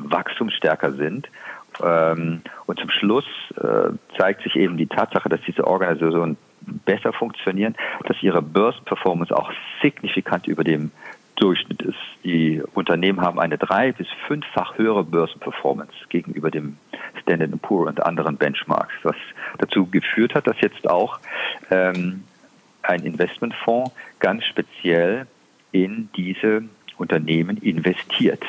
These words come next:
Man kann also Great Place to Work Kultur in seine Altersvorsorge mit einbringen, wenn man möchte, und in diese Unternehmen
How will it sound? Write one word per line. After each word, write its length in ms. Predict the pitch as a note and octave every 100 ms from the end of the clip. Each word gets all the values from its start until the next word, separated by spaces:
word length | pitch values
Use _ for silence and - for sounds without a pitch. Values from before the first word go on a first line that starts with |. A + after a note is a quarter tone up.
| - -
Man 180 | D#2
kann 400 | - F#2 G2+ G#2+ G#2 - - - -
also 560 | D#2 D2+ - E2 D2 - _
Great 200 | E2 -
Place 160 | D#2+
to 100 | -
Work 180 | D#2+ F#2
Kultur 580 | - - E2+ - A2 G#2
in 120 | F2+
seine 480 | D#2+ D#2 D#2 D2+ D#2+ - - -
Altersvorsorge 1000 | E2+ E2+ E2 - - E2 D2 D2 C#2+ C#2 - - -
mit 200 | G#2 -
einbringen, 460 | A2 G#2+ G2 E2 D2
wenn 140 | D2
man 180 | C#2+ C#2+
möchte, 400 | D#2 - G#2 A2 - _ _ _ _ - - -
und 140 | - G#2+
in 60 |
diese 220 | - -
Unternehmen 600 | - - C#2+ C#2+ C#2 C#2